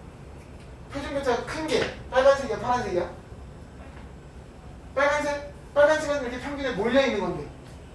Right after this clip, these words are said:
평균에 몰려 있는 거야. 표준 편차가 크다는 건 넓게 퍼져 있다는 거야. 어. 그래서 좀 더 완만한 애가 좀 더 자료가 흩어져 있는 거야. 그래서 파란색이 표준 편차가 더 큰 게 맞습니다.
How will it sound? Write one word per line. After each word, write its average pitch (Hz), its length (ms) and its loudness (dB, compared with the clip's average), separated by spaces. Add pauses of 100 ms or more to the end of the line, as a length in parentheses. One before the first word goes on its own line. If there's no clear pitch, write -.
(340)
평균에 277 300 -4
몰려 208 220 2
있는 202 180 4
거야. 151 120 -6 (640)
표준 294 220 -6
편차가 269 260 2
크다는 277 300 6
건 240 140 0
넓게 247 520 4
퍼져 320 360 0
있다는 208 300 2
거야. 139 140 -6 (400)
어. - 280 -2 (260)
그래서 233 400 4 (180)
좀 302 160 2
더 285 200 8
완만한 262 640 4
애가 214 340 4
좀 254 180 -4
더 247 120 6
자료가 202 320 0
흩어져 294 480 -4
있는 165 240 -4
거야. - 120 -6 (440)
그래서 190 360 2 (320)
파란색이 285 640 10 (160)
표준 262 280 2
편차가 220 400 8
더 180 160 8
큰 285 180 -2
게 247 80 8
맞습니다. 151 480 4